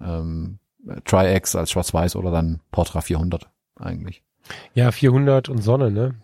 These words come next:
Speaker 2: Weiß ich nicht.
Speaker 1: Mhm.
Speaker 2: Gold wären zweihunderter, ne?
Speaker 1: Gold wären zweihunderter, ja. Wobei ich finde, Kodak Gold lebt auch ein bisschen von der Unterbelichtung. Also ich mag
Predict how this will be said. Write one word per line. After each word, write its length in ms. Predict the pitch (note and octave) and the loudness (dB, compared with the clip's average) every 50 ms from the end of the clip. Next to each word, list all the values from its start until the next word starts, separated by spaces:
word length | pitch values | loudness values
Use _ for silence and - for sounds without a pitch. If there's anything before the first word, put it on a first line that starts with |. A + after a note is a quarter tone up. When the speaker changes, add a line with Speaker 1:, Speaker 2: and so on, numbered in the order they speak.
| _ | _
Speaker 2:
Weiß 180 | - G#2 G#2 G2+ | -4 -4 -2 -2
ich 80 | F#2 F2+ | -2 -2
nicht. 340 | G2+ G#2 F#2 - - - _ _ _ | -4 -4 -6 -8 -12 -20 _ _ _
Speaker 1:
Mhm. 260 | - A2 G2+ B2+ E3 - _ - G#2 | -2 0 0 0 0 -2 _ -6 -2
Speaker 2:
Gold 200 | - A#2 B2 A#2+ | 0 2 2 4
wären 180 | C3+ C#3 C#3 B2 | 2 2 2 0
zweihunderter, 520 | - C3 A#2+ A2 A2 A2 G2+ - G2+ G2+ | 0 0 0 2 2 0 -2 -2 -4 -6
ne? 200 | G2+ A#2+ D3 D#3 C#3+ _ _ _ _ _ _ _ _ _ _ _ - - - _ _ _ | -6 -6 -8 -10 -12 _ _ _ _ _ _ _ _ _ _ _ -20 -20 -20 _ _ _
Speaker 1:
Gold 220 | - G2+ G#2 G2+ | 0 2 2 2
wären 180 | A2+ A2 G2+ G2+ | 2 2 2 2
zweihunderter, 480 | - - E2+ E2 D#2+ D#2+ E2 E2 E2 D2+ | 0 -2 -2 -2 -2 -4 -4 -6 -8 -8
ja. 140 | D2+ D#2 F#2 _ _ _ _ _ _ - | -10 -12 -14 _ _ _ _ _ _ -6
Wobei 200 | F#2 F#2 A2 G#2+ | 0 2 2 2
ich 60 | - | 2
finde, 180 | - A2+ A2+ | 2 0 0
Kodak 280 | - - A#2+ A#2 A2+ - | 0 0 0 0 2 2
Gold 180 | - A2+ A2 G#2 | 2 0 2 2
lebt 240 | G2+ A2+ A2 - | 2 2 2 2
auch 80 | G2+ G2+ | 2 0
ein 80 | G#2 G#2 | 2 2
bisschen 200 | G#2+ G2 G#2 F#2 | 0 0 -2 -2
von 120 | - G2 | -2 -4
der 100 | F#2 F2+ | -4 -4
Unterbelichtung. 580 | G#2+ A2 - - E2+ E2+ - - - F2 E2 D#2+ - A2 | -4 -4 -4 -4 -4 -6 -6 -6 -8 -8 -8 -10 -14 -18
Also 180 | - - F#2 F#2 | -14 -10 -8 -8
ich 140 | F2 F2+ - | -8 -6 -4
mag 460 | F#2+ F#2 F#2 F#2+ G2+ A2 - - - | -2 0 0 2 0 0 -2 -4 -10